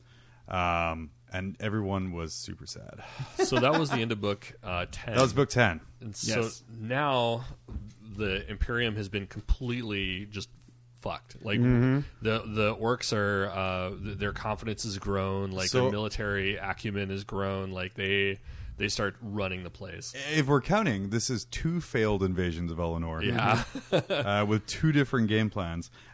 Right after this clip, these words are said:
Speaker 1: And yeah,
Speaker 2: Uh-huh.
Speaker 1: I really like how the first chapter of, uh, book ten is just, wow, the Imperium's really fucked.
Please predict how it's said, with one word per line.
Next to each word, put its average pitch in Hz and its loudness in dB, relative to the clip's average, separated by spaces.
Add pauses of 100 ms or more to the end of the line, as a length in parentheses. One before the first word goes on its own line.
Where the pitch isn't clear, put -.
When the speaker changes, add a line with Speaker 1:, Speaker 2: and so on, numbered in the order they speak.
Speaker 1:
And 131 4
yeah, 139 8
Speaker 2:
Uh-huh. 131 -2
Speaker 1:
I 131 2
really 135 2
like 135 4
how 131 0
the 101 -4
first - -2
chapter 95 -4
of, 90 -6
uh, 90 -2
book 90 -4
ten 90 -2 (320)
is 101 -2
just, 95 -2 (220)
wow, 107 4
the 90 -4
Imperium's 90 -4
really 92 -4
fucked. - -10